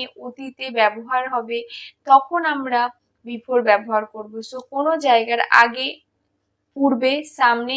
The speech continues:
বা অতীতে এটা বোঝানোর জন্য আমরা before কথাটা ব্যবহার করি। তো সামনে বোঝানোর জন্য কিন্তু আমরা অনেক ক্ষেত্রে before ব্যবহার করে থাকি। সবসময় যে before মানে আগেই হবে এমনটা নয়। For example, I will call you before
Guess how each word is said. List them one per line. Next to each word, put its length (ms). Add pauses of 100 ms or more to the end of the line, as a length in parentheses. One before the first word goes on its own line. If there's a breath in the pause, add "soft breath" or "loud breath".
(100)
বা 80 (200)
অতীতে 400 (500 loud breath)
এটা 160 (100)
বোঝানোর 400
জন্য 160 (100)
আমরা 140 (140)
before 340
কথাটা 300 (100)
ব্যবহার 340 (100)
করি। 200 (640 loud breath)
তো 80 (240)
সামনে 320 (180)
বোঝানোর 420
জন্য 160 (140)
কিন্তু 240
আমরা 220
অনেক 200
ক্ষেত্রে 240 (140)
before 360
ব্যবহার 360
করে 180
থাকি। 160 (100)
সবসময় 480 (100)
যে 80 (520)
before 360
মানে 140 (200)
আগেই 340
হবে 180 (120)
এমনটা 460
নয়। 160 (920 soft breath)
For 120 (100)
example, 500 (300)
I 20 (120)
will 260
call 220
you 80 (120)
before 280